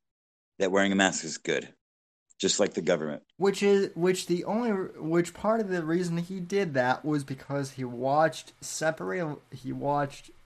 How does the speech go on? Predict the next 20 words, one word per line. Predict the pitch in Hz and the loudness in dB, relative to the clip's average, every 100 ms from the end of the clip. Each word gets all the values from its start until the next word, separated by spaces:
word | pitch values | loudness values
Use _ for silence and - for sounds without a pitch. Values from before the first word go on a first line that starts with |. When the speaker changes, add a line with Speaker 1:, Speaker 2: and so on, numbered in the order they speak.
| _ _ _ | _ _ _
Speaker 2:
Semper | - 143 135 143 | -10 -6 -4 -4
Reloaded, | 147 147 131 113 107 110 127 131 | -2 -2 0 0 0 -2 -4 -6
probably, | - 120 123 120 120 107 107 131 - - - _ _ _ | -2 0 0 0 -8 -8 -8 -8 -12 -20 -20 _ _ _
because | 143 156 165 170 | -2 2 2 0
he | 254 | -4
watches | 262 247 233 190 185 | 0 2 2 -2 -4
all | - 165 170 | 4 6 6
of | 165 | 6
our | 127 104 120 | 6 4 -2
channels, | 131 127 120 127 131 | -6 -8 -6 -8 -4
even | 156 165 | -2 -2
the | 151 | -4
smaller | 135 147 160 156 147 | -6 -4 0 0 0
channels, | 135 131 123 123 123 123 120 - - _ _ _ _ _ _ - | -4 -6 -4 -4 -4 -6 -10 -16 -20 _ _ _ _ _ _ -6
uh, | 117 113 107 | -4 -4 -6
like | - 127 131 127 135 | -2 2 2 0 -6
me, | 143 139 117 - - - | -4 -4 -6 -10 -18 -16
like | 127 127 131 131 | -10 -8 -8 -6
me, | 143 123 120 131 - _ _ _ _ _ _ _ _ _ - | -6 -6 -6 -8 -10 _ _ _ _ _ _ _ _ _ -4
who, | 135 135 131 135 131 | 0 2 2 2 0